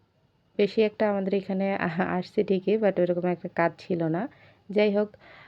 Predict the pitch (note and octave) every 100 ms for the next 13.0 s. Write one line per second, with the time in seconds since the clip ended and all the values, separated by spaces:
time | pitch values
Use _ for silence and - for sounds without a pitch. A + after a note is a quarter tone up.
0 | _ _ F3+ E3+ E3+ E3 E3 - _ G3
1 | F#3+ F#3+ F#3 F#3+ - F#3+ F3+ F#3 F#3 F3
2 | F#3 F#3+ - _ _ _ _ _ _ _
3 | - F#3+ F#3 F3+ F3 F3+ F3 E3+ E3+ -
4 | F#3 B3 D#4 F3+ F3+ F#3 F3+ G3+ G#3+ G3+
5 | F#3 F#3+ F#3+ F#3+ F3+ - F#3+ A#3+ F3+ E3+
6 | A#3 - - - - G#3 G3+ G3+ G3+ -
7 | G3 F#3+ F3+ F3 E3+ E3 - C#4 - _
8 | _ _ F#3 F3+ F#3 F3+ F3 - F#3 F3
9 | F3 F3 F#3 G3+ G3+ G#3 G3 F3+ F#3+ F#3
10 | F#3 B3 A3 F3+ F3+ E3+ F3 F3 F3 F3+
11 | C4 F3+ E3 D#3 D3+ - - A3 G#3+ G#3+
12 | G#3 G3 G3+ F#3+ - F#3+ F3+ F3 F3+